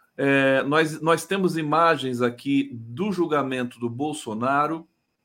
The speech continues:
no T S E. É, esse ministro, é, tá, tá fazendo o seu voto agora. Esse aqui eu não me lembro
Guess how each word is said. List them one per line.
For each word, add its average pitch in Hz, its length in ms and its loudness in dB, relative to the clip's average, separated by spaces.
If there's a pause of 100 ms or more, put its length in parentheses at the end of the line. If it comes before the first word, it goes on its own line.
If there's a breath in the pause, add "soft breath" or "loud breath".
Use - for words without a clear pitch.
(480)
no 170 300 0
T 147 80 0
S 110 400 -4
E. 143 380 0 (600 soft breath)
É, 120 420 2
esse 143 320 -2
ministro, 123 960 -4 (160)
é, 104 540 -10 (640)
tá, 120 140 -2
tá 120 360 -2
fazendo 117 400 -6
o 113 60 -10
seu 123 260 -2
voto 113 400 -6
agora. 160 560 -2 (480)
Esse 143 260 -4
aqui 135 220 -6
eu 143 80 -2
não 139 100 -2
me 131 120 -2
lembro 120 580 -2